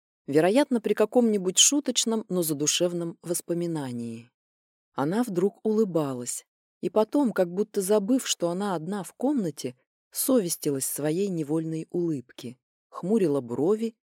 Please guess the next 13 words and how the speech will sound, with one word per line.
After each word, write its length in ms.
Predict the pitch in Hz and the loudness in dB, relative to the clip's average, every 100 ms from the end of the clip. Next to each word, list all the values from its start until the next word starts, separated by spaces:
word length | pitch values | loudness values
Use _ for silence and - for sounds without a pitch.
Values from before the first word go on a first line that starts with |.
| - | -2
и 100 | 277 | 0
принимала 640 | - 269 254 170 143 180 | 2 4 4 2 0 -2
важный 560 | 202 156 135 135 165 180 | -2 -4 -4 -4 -8 -8
вид. 420 | 156 117 - _ _ _ _ _ _ _ | -12 -14 -16 _ _ _ _ _ _ _
Но 120 | 170 | -4
притворный 640 | 175 202 185 254 285 240 226 | 0 0 2 4 6 6 4
гнев 420 | 165 175 190 - - | 2 -2 -4 -8 -6
не 120 | 180 | -4
удавался. 840 | 170 165 156 143 123 113 - 117 - _ _ _ _ _ _ | 0 0 0 -2 -4 -6 -10 -12 -16 _ _ _ _ _ _
Молодость 600 | 160 220 262 220 220 - | 0 4 6 6 2 0
превозмогала 840 | - 208 208 208 214 196 208 185 143 | 2 4 4 2 -2 0 2 2 2
врожденное 720 | 147 160 147 190 165 151 139 | 0 -2 0 -2 -2 -4 -6
чувство 520 | - 254 262 - 214 | -4 -4 -6 -6 -8